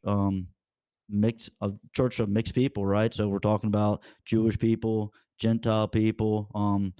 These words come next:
it was in Rome, right? You had the Edict of Claudius that, uh, happened a few years before that, to where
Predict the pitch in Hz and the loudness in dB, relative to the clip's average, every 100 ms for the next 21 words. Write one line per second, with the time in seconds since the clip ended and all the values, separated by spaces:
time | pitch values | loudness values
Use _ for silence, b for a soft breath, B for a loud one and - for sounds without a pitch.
0 | b b b b - 95 92 104 101 110 | b b b b -10 -6 -2 0 2 2
1 | 113 110 107 107 110 107 101 101 104 92 | 4 2 2 2 0 0 0 2 0 0
2 | 98 98 92 87 _ _ _ _ _ _ | -2 0 -2 -6 _ _ _ _ _ _
3 | - - 123 120 117 110 - 120 113 110 | -14 -2 0 0 0 -2 0 2 4 4
4 | 110 - 110 104 104 104 104 104 110 110 | 2 0 0 2 2 2 4 2 2 0
5 | 107 104 - - - 117 110 107 104 101 | 0 -2 -6 -16 -4 0 0 0 -4 -6
6 | 110 110 110 110 113 107 107 104 104 | 0 2 4 2 -2 -2 0 2 0